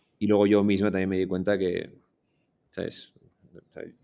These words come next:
no, creo que no tendría la energía que tengo ahora si no hubiese hecho ese, ese paréntesis en el mundo corporativo. Y la verdad es que fue, o sea, yo siempre digo, el mundo corporativo lo decimos como, cuando es emprendedor, como lo, los malos. O,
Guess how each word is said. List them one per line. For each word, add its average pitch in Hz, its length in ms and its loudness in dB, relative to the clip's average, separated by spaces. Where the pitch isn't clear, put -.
no, 101 120 -10
creo 113 140 2
que 107 40 4
no 113 100 2
tendría 107 280 2
la 101 80 2
energía 98 320 -2
que 92 120 0
tengo 95 200 -4
ahora 98 280 0
si 95 100 -12
no 90 80 -6
hubiese 92 220 -6
hecho 87 160 -8
ese, 87 560 -8
ese - 180 -14
paréntesis 90 540 -4
en 87 60 -4
el 87 60 -8
mundo 90 200 -6
corporativo. 87 680 -8
Y - 80 -10
la 95 60 -2
verdad 95 100 0
es 95 80 -4
que 107 100 0
fue, 107 300 4
o 95 40 0
sea, 101 140 -2
yo 95 140 -2
siempre 101 220 -2
digo, 101 100 2
el 87 80 -2
mundo 95 220 -4
corporativo 95 480 -4
lo 95 40 -2
decimos 92 320 -8
como, 95 520 -12
cuando 90 140 -16
es - 100 -12
emprendedor, 101 500 0
como 95 320 -4
lo, 98 140 -12
los 87 240 -10
malos. 101 540 -2
O, - 160 -10